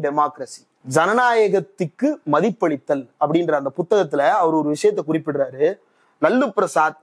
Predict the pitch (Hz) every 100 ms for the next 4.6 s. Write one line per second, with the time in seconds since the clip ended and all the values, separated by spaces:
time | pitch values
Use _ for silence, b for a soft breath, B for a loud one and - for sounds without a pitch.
0 | _ 170 254 269 277 285 262 190 226 226
1 | 185 185 175 165 233 269 _ - 165 165
2 | 165 143 131 - _ 147 139 135 127 131
3 | 151 175 226 156 165 - 160 143 185 156
4 | 135 - 165 147 139